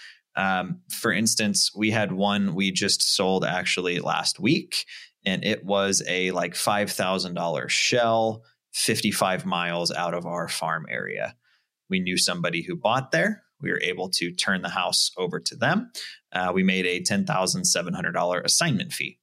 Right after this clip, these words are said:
Now, I don't know about you guys, but I'm good with making ten grand to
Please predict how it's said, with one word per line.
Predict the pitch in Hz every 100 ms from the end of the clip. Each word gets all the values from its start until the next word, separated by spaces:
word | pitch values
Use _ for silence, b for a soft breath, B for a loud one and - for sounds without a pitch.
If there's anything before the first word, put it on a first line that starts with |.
| B B B _ -
Now, | 82
I |
don't | 90 90
know | 98
about | 95 101 85
you | 135
guys, | 135 127 123 -
but | 92 85 - _ _ _ _ _ _ _
I'm | 95
good | 92 92
with | 90 90
making | 90 87 85
ten | - 87
grand | 85 82 82 82 -
to | - 85